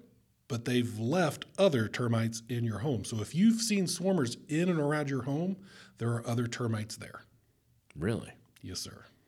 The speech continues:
Speaker 1: So that is, uh, that's a
Speaker 2: They're in my walls?
Speaker 1: They're in your walls.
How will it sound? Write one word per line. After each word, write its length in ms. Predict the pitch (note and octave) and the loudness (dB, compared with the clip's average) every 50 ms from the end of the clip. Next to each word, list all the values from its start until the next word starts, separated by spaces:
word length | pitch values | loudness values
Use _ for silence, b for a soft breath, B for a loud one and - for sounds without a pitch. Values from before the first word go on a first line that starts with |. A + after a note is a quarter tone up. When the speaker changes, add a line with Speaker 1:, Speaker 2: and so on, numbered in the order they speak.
| _ _ | _ _
Speaker 1:
So 160 | - - A2+ | -8 -6 -2
that 200 | G#2+ A#2+ C3 C#3 | 0 0 0 0
is, 280 | B2+ B2 A2+ A#2 - - - | 0 -2 -2 -4 -6 -8 -8
uh, 200 | C#3+ C3 C3 C3 - - - | -6 -6 -6 -6 -8 -14 -8
that's 240 | - C#3 D3+ D#3+ - | -4 -4 -4 -2 0
a 60 | D#3+ C#3 | 2 4
Speaker 2:
They're 140 | C3 G2+ A2 | 8 10 10
in 80 | G#2+ G2 | 10 10
my 100 | F2+ E2 | 8 6
walls? 460 | D2 D2 F2 A2+ - E2+ - - - b b b b b b _ | 6 4 2 2 2 0 -4 -6 -6 b b b b b b _
Speaker 1:
They're 120 | G2+ G#2 A#2 | -8 -6 -6
in 140 | G#2+ G#2 A2+ | -4 -2 -2
your 100 | A2+ A2 | -2 -2
walls. 460 | A2+ A2 A2 G#2+ F#2+ F#2 - - | -4 -4 -6 -8 -10 -10 -12 -14